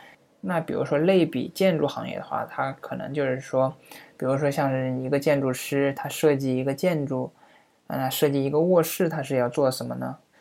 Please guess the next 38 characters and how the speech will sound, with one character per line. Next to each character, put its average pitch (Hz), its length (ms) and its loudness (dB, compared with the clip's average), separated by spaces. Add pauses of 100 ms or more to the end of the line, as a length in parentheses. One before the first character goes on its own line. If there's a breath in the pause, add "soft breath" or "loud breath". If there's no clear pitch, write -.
(120 soft breath)
他 - 80 -10
设 143 200 0
计 135 120 0
一 135 60 0
个 139 80 -4
客 170 260 -4
厅 170 200 -4
要 170 100 0
做 160 220 -2
什 - 120 -10
么 - 120 -10
呢？ - 180 -12 (400 loud breath)
应 160 80 -4
该 175 100 0
怎 143 180 -2
么 120 100 -4
设 170 300 2
计， 147 180 -2
或 139 160 -2
者 139 80 -2
说 143 160 -4
怎 143 140 -6
么 - 80 -6
搭 135 300 0
配 143 260 0
这 - 100 -6
个 113 340 0
不 151 100 -4
同 127 260 -10
的 123 260 4
空 147 300 -4
间 143 160 2
的 143 60 -2
使 - 200 -6
用 127 140 -6
方 139 260 -2
式 143 220 -6
呢？ 131 140 -10